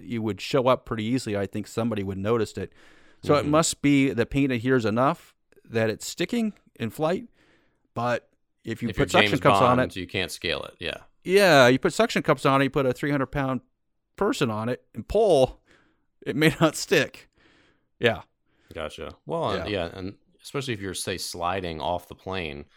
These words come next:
Speaker 1: Oh.
Speaker 2: and then it catches, that's
Speaker 1: Yeah.
Speaker 2: way more than three hundred pounds of force. That's probably a couple thousand pounds of force just
Speaker 1: Yeah.
Speaker 2: being shocked right into
Speaker 1: Impulse
Speaker 2: that
Speaker 1: force,
Speaker 2: cup.
Speaker 1: yeah.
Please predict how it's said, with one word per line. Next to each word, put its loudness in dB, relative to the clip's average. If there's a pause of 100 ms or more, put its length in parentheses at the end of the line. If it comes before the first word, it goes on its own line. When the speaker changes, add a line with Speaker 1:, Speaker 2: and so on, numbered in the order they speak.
Speaker 1:
Oh. 2
Speaker 2:
and -2
then -2
it -8
catches, -8
that's -6
Speaker 1:
Yeah. 2
Speaker 2:
way -2
more -2
than -6
three -10
hundred -8
pounds -6
of -14
force. -8
That's -14
probably -4
a -12
couple -14
thousand -4
pounds -10
of -16
force -10 (500)
just -10
Speaker 1:
Yeah. 4
Speaker 2:
being -8
shocked -2
right 6
into 2
Speaker 1:
Impulse 2
Speaker 2:
that -6
Speaker 1:
force, 2
Speaker 2:
cup. 0
Speaker 1:
yeah. 4